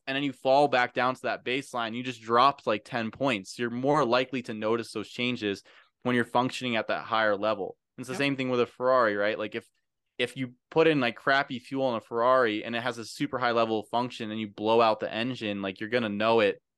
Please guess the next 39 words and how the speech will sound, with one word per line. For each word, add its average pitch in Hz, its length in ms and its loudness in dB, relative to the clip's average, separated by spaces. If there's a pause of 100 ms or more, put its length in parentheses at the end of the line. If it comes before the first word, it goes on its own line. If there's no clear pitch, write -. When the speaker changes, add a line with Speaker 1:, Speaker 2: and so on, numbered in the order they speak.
Speaker 1:
like, 107 200 -2
from 110 140 -6
that 107 180 -2
high 127 220 0
level 123 240 2
of - 80 -16
function 117 340 -6
to, - 80 -14
like, 104 160 -2
not 110 260 0
doing 110 220 -6
anything 104 260 -8
at 101 60 -2
all 104 180 4
is 92 100 -4 (340)
a 120 60 -6
massive 127 460 0
shift 131 420 -2
versus 113 460 -4
this - 220 -14
Toyota 120 320 4
Celica 113 520 -2
that 101 180 -4
you 113 80 0
have 107 120 -2
to 120 80 -10
wake 110 260 -6
up 107 120 -6
every 107 180 -4
morning 107 380 -4
and 101 120 -10
jumpstart 113 560 -2
it 92 120 -6
just - 200 -10
to 110 60 -16
get 107 180 0
it 98 100 -4
to 98 100 -12
run. 104 440 0